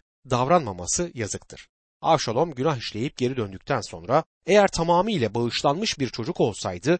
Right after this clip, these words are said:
her şey çok daha başka olabilirdi. Davut Avşalom'u kaybolan oğlun babasının onu kolları açık bir şekilde üzerine de bir kaftan giydirerek ve bir ziyafet yapmak için danayı keserek karşıladığı gibi karşılasaydı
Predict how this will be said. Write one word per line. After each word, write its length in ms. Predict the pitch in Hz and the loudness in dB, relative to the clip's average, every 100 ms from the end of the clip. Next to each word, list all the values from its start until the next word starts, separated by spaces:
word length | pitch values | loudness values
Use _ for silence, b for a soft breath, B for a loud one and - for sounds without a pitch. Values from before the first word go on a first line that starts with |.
| - - | -2 0
her 200 | 196 170 | 2 2
şey 280 | - 156 - _ _ | 2 0 0 _ _
çok 260 | - 226 - | -2 -2 -2
daha 240 | 98 90 | -6 -2
başka 300 | 110 - - | -2 -2 -8
olabilirdi. 500 | 101 92 82 82 76 _ _ _ | -6 -6 -10 -14 -16 _ _ _
Davut 300 | 139 175 - - | 2 2 0 -4
Avşalom'u 600 | 147 143 - 110 92 185 - _ _ | 0 0 0 -4 -2 -4 -4 _ _
kaybolan 600 | - 156 170 127 120 98 - | 0 2 4 2 2 0 -6
oğlun 400 | 110 110 120 107 | -6 -4 -6 0
babasının 480 | 104 107 - 131 185 - _ | 0 0 0 0 0 -4 _
onu 200 | 131 185 | -2 -2
kolları 400 | 240 - 135 160 | -2 0 4 4
açık 340 | - - - - | 4 2 -2 0
bir 100 | 214 | 2
şekilde 540 | - 143 151 143 127 - - | 2 0 0 2 2 0 -10
üzerine 420 | 143 143 147 202 | 0 2 4 6
de 140 | 180 131 | 4 4
bir 100 | 135 | -2
kaftan 520 | - 113 - 180 190 | -2 -4 2 2 2
giydirerek 520 | 143 113 107 95 82 _ - | -2 0 -2 -2 -8 _ 2
ve 140 | 170 | 2
bir 140 | 165 175 | 4 0
ziyafet 760 | 120 123 123 202 196 - - _ _ | 2 4 4 4 2 0 -16 _ _
yapmak 340 | 123 - 180 - | -2 2 0 0
için 240 | - 95 _ _ _ | -6 -8 _ _ _
danayı 280 | 135 139 196 | 0 4 2
keserek 400 | 151 123 113 95 | 2 0 0 -2
karşıladığı 500 | - 101 - 107 165 | -2 -4 -2 4 4
gibi 320 | 185 123 90 - | 4 0 -6 -10
karşılasaydı 760 | - 104 - 101 - 165 170 | -4 -4 -2 -4 0 2 4